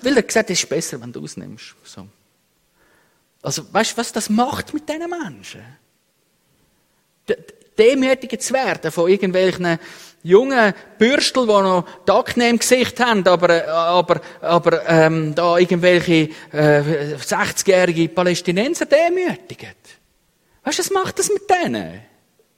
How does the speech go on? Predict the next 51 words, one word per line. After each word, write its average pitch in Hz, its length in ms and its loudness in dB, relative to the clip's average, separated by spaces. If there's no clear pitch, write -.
Das 330 160 0
ist 240 100 2
mal 190 140 4
spannend 262 360 -2
gewesen, 330 220 0
das 208 160 -2
einmal 190 180 0
zu - 140 -14
spüren. 311 560 -2
So, 214 280 -2
das 190 200 -6
ist, - 160 -4
also 180 200 0
für 170 60 0
mich 233 140 0
hat 208 180 -4
es 180 180 -4
sehr 202 180 4
gut 190 120 0
getan. 160 320 -4
Einfach 175 240 -8
zu - 140 -8
sagen, 190 180 -8
"Okay, 247 460 -2
wow." 156 460 2
Und 175 160 -2
hey, 233 200 4
und 190 140 2
das 175 100 2
ist 202 140 2
alles 214 320 6
nur, 220 160 4
das 175 400 2
ist - 20 2
alles 220 280 4
nur, 240 200 2
äh, 165 720 0
als 170 300 0
ob 214 280 6
gewesen. 233 320 2
Es, 156 140 0
es 151 160 -6
ist 160 120 -6
auch 131 80 -8
schon 180 140 -4
klar 170 300 0
gewesen, 135 220 -8
die 143 80 -4
vorne 180 420 4
dann 143 280 0
beim, 127 220 -2